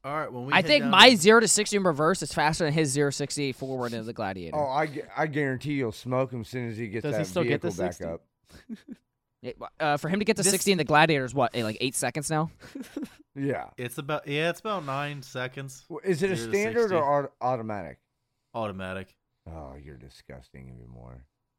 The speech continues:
Speaker 1: No, the pr-, well, I'm glad I did it though because there's,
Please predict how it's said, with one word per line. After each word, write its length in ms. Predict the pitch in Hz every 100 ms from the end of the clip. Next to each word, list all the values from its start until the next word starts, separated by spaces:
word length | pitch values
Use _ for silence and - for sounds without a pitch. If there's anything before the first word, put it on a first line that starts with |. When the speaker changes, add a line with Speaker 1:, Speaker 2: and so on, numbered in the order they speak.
| _ _ _
Speaker 1:
No, 220 | 107 143 135
the 80 |
pr-, 180 | 120 147
well, 200 | 135 127
I'm 180 | 123 117
glad 240 | 107 127
I 80 | 120
did 180 | 110 135
it 100 | 131
though 160 | 104 98
because 640 | 98 - 110 101 95 -
there's, 340 | - 107 107